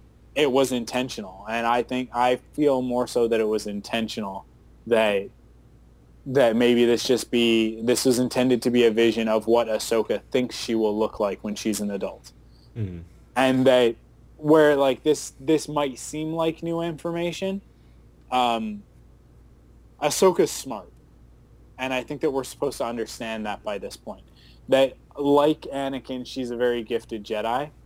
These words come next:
Speaker 2: Mm-hmm.
Speaker 1: And like Anakin, she's going to be privy to information, uh, that might, that she might not actually know on the surface, you know?
Speaker 2: Yeah.
Speaker 1: So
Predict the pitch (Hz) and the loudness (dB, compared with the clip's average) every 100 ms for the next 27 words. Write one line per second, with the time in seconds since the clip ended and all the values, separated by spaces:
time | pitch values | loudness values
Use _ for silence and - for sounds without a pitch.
0 | - 113 127 123 127 123 120 120 120 120 | -10 -4 -2 0 0 0 -2 -6 -6 -6
1 | - 113 110 127 120 110 123 120 117 - | -6 -8 -8 -6 -6 -4 -4 -2 -6 -6
2 | 120 110 113 110 107 104 - _ - - | -6 -2 -2 -2 -4 -8 -12 _ -20 -20
3 | - _ - - - 180 175 165 156 160 | -20 _ -20 -8 4 6 8 4 2 0
4 | 143 131 127 131 123 117 113 - - - | 2 2 0 -2 -2 -4 -6 -10 -18 -10
5 | 131 120 - - 131 131 123 131 127 123 | -10 -10 -16 -4 0 0 0 -2 0 0
6 | 135 120 139 135 120 123 117 123 - 123 | 0 -2 -6 -4 -2 -2 0 -2 -2 -4
7 | 117 113 113 110 107 104 - 127 113 - | -4 -2 -2 -2 -4 -6 -4 -4 -4 -10
8 | - 117 110 110 117 _ - - 104 101 | -14 -8 -6 -6 -8 _ -20 -10 -2 4
9 | 143 131 | 6 6